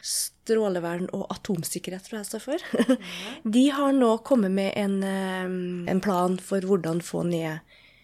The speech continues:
Speaker 1: eh, hudkreft. En strategi.
Speaker 2: Åh, så bra at det gjøres
Speaker 1: Mm.
Speaker 2: tiltak, eh, for det.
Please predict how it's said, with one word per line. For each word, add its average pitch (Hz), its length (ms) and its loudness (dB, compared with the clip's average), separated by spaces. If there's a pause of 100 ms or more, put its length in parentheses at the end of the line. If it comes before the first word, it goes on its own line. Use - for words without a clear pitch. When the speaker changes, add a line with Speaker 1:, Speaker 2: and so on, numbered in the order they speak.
(160)
Speaker 1:
eh, 202 120 -4
hudkreft. - 560 -6 (360)
En 202 100 2
strategi. 196 640 0 (400)
Speaker 2:
Åh, 226 180 0
så - 420 0
bra 180 440 0
at 196 100 -6
det 202 160 4
gjøres 175 300 4
Speaker 1:
Mm. 240 80 4
Speaker 2:
tiltak, 175 720 -4
eh, 165 440 -6 (120)
for 185 80 -4
det. 165 180 -4